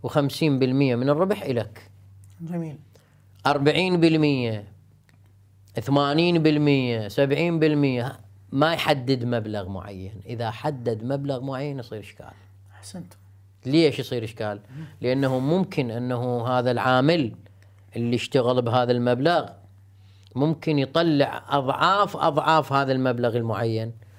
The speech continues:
Speaker 2: مهم.
Speaker 1: فصاحب المال هنا راح يتضرر.
Speaker 2: راح ينوخذ حقه.
Speaker 1: آه. وممكن هذا العامل أصلًا نصف هذا المبلغ اللي هو حدده إليه ممكن ما يطلعه.
Speaker 2: أحسنت.
Speaker 1: فراح يتضرر
Speaker 2: راح ينضر
Speaker 1: العامل.
Speaker 2: أبو المحل.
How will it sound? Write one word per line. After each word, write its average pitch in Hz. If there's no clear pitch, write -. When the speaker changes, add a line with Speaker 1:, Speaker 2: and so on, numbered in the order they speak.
Speaker 2:
مهم. 165
Speaker 1:
فصاحب 131
المال 147
هنا 147
راح 135
يتضرر. 113
Speaker 2:
راح 175
ينوخذ 170
حقه. -
Speaker 1:
آه. 104
وممكن 208
هذا 175
العامل 165
أصلًا 170
نصف 175
هذا 147
المبلغ 135
اللي 131
هو 131
حدده 127
إليه 139
ممكن 170
ما 139
يطلعه. 104
Speaker 2:
أحسنت. -
Speaker 1:
فراح 139
يتضرر 151
Speaker 2:
راح 151
ينضر 131
Speaker 1:
العامل. 117
Speaker 2:
أبو 110
المحل. 156